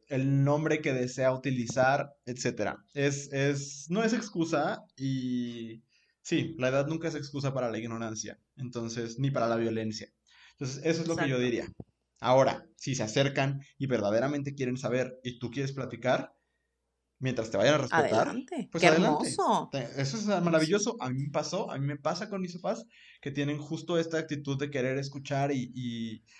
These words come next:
Speaker 1: y saber qué onda. Y en ese sentido,
Speaker 2: Ujú.
Speaker 1: vas. Es un privilegio,
Speaker 2: Claro.
Speaker 1: lo sé.
Speaker 2: Sí, eres. Pero qué
Speaker 1: Bueno.
Speaker 2: bonito. Y ojalá suceda.
Speaker 1: Ojalá
Speaker 2: Eh,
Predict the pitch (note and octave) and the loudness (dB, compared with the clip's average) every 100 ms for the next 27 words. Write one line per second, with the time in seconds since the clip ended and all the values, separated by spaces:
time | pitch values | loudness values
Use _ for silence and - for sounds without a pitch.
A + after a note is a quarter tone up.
0 | - _ B2 A#2+ A2+ B2+ C3+ - C#3 C3+ | -20 _ -6 -2 0 0 -2 -2 0 2
1 | D3 F3 - _ _ _ - C3 C3 C#3+ | 0 -2 -8 _ _ _ -6 -2 0 0
2 | E3+ G3 F3+ F#3+ G#3 A#3 A#3+ C4 G3+ - | -2 -2 0 0 2 2 0 0 -2 -6
3 | - G3+ D4 - - _ _ _ _ C3+ | -4 -2 -2 -6 -14 _ _ _ _ -6
4 | D3+ D#3 D3 C#3+ D3 - D#4+ A#3 E3 B2+ | -2 0 2 2 4 4 6 4 2 0
5 | - G#2+ G#2+ - _ _ _ _ _ _ | -4 -6 -8 -14 _ _ _ _ _ _
6 | _ _ _ _ _ _ - C#3+ E3 - | _ _ _ _ _ _ -6 -4 -4 -4
7 | E3 D#3+ C3 - - _ _ _ _ - | 2 4 4 0 -18 _ _ _ _ -20
8 | - - - - _ _ _ - G#3 B3+ | -20 -20 -20 -20 _ _ _ 6 8 10
9 | A3+ G3 C#3 - - G3+ A#3 B3+ B3 B3+ | 8 8 6 2 2 6 6 6 6 4
10 | C#4+ - B3+ G#3+ C3 - _ _ - - | 0 -2 2 4 2 -2 _ _ -20 -12
11 | D#3 E3 D#3 A3+ A#3 A#3 A#3 A#3 A#3 A#3 | -4 -2 8 12 12 12 12 12 12 10
12 | A#3 A3+ A3 | 8 8 6